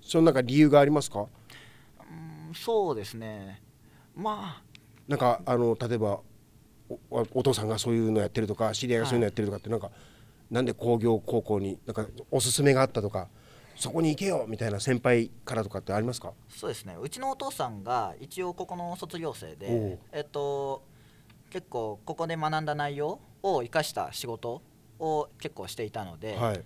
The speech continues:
Speaker 2: 自分も、まあ、こうい-、工業系の内容を学んで、
Speaker 1: うん。
Speaker 2: こう、将来自分のスキルで、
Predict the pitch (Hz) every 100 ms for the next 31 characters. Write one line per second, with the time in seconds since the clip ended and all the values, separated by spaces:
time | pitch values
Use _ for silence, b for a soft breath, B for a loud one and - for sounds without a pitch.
0 | - 139 143 151 165 107 95 98 - 143
1 | 139 - - - - 151 139 139 139 131
2 | 131 127 123 120 120 123 127 160 120 120
3 | 104 104 120 113 113 - 135 101 90 110
4 | b b - 120 123 123 120 117 - 117
5 | 69 - - - 127 120 117